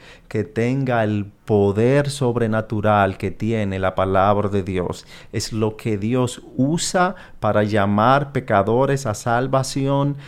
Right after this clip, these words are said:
es lo que Dios usa para santificar a su pueblo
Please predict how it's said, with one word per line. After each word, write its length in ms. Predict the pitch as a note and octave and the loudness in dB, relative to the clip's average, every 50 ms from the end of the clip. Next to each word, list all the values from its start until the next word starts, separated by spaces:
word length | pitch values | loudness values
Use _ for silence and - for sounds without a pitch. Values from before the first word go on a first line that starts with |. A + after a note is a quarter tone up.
| - - | -12 -8
es 180 | - A2+ - - | -6 -6 -4 0
lo 200 | A2+ A#2 A2+ - | 0 0 0 2
que 180 | - A2 G2+ | 0 0 0
Dios 360 | F#2+ G2+ G2+ G2+ F#2+ - - - | 0 0 0 0 0 -2 -6 -10
usa 680 | - - C3 C#3+ E3 E3+ - - - F3 D#3+ E3 D#3+ - | -6 -2 0 0 0 0 -2 -2 0 0 0 0 0 0
para 300 | A2+ G#2 G2+ G2 G2 G2 | 0 2 2 2 0 -2
santificar 1120 | - - A2 G#2+ G#2+ A2 G#2+ - A#2 G#2 - A#2 G#2+ - - A#2 A#2 B2 C3+ C#3+ D3 - | -2 -2 -2 0 0 -2 -4 -6 -8 -8 -8 -8 -8 -6 -4 0 2 2 4 2 2 0
a 140 | - C#3 C#3 | -2 -4 -4
su 180 | C#3 - C#3 B2+ | -4 -4 -6 -8
pueblo 640 | - - C3+ C#3+ D3+ D#3 D#3+ D#3 D#3 D#3+ D#3+ D#3+ | -6 -2 0 2 2 2 2 2 0 -2 -2 -4